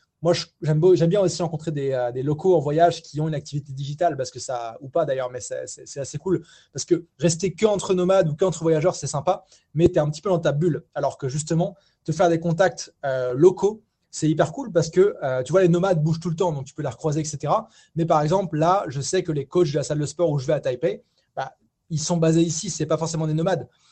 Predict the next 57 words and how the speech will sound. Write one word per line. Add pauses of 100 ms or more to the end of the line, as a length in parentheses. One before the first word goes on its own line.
(160)
Ils
parlent
anglais
et
tout,
donc
ça,
c'est
cool.
Mais
si
je
reviens
à
Taipei,
je
sais
qu'eux,
ils
sont
là
et
je
peux
les
recroiser, (360)
pareil
aussi
de
te
faire
des
potes
avec
des
expats
qui
vivent
quelque
part. (100)
Ça,
c'est
hyper
cool. (380)
Donc
voilà,
en
gros,
euh,
en
gros,
c'est
ça,
c'est, (260)
c'est
un
choix.